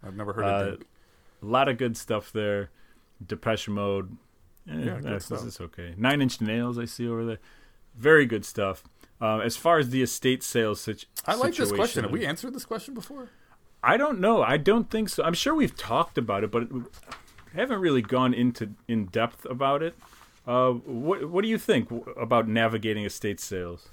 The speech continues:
Speaker 1: I definitely have a strategy. Like, I hate estate sales. I never feel like I'm gonna find anything at them, but I always,
Speaker 2: Yeah.
Speaker 1: I do have a strategy,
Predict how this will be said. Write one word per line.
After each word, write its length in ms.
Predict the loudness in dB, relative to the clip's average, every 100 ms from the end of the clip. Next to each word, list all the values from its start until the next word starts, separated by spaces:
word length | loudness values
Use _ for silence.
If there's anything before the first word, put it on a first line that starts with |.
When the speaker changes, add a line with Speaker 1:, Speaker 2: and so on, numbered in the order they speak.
| -2
Speaker 1:
I 300 | 4 4 4
definitely 340 | 4 2 2
have 80 | 2
a 60 | 2
strategy. 540 | -2 -2 0 -2 -4
Like, 180 | 2 6
I 100 | 6
hate 240 | 6 4
estate 340 | 4 -2 -6 -8
sales. 380 | -12 -12 -12 -6
I 140 | -4
never 380 | -2 0 2 0
feel 220 | 0 2
like 120 | 2 0
I'm 120 | -2
gonna 160 | -4
find 280 | -4 -4 -4
anything 300 | -6 -6 -6
at 100 | -6
them, 260 | -6 -6 -2
but 120 | 2
I 120 | 2
always, 460 | 4 4 4 2 -2
Speaker 2:
Yeah. 60 | -2
Speaker 1:
I 80 | -2
do 300 | 0 0 0
have 120 | 0
a 60 | -2
strategy, 640 | 0 0 0 -4 -6 -6